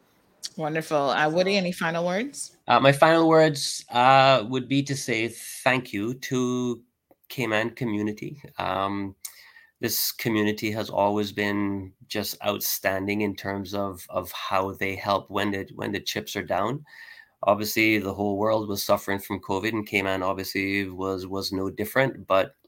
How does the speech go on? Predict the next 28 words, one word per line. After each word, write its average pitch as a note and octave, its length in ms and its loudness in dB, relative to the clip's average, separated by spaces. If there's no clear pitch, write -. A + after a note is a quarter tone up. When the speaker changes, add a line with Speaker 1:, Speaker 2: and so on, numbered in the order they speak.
Speaker 2:
as G#2+ 260 0
always, A#2+ 680 2
Cayman G2 420 2
community F#2+ 760 -4
came G2 400 -2
through G2 320 -6
for, F#2 520 -2
for F2+ 260 -8
those F#2 340 -6
in F2 160 -6
need F2+ 260 -8
during G2 280 -4
those F#2 180 -6
difficult G2 420 -10
times. F#2+ 320 -4
And F#2+ 80 -8
I F2+ 60 -4
just F2+ 140 -12
want - 120 -12
to F2 60 -14
say F2+ 140 -10
thank F2+ 340 -4
you G2 120 -6
to - 100 -14
all G2 260 2
of F#2+ 80 -4
those F2 220 -6
people, F#2+ 400 -6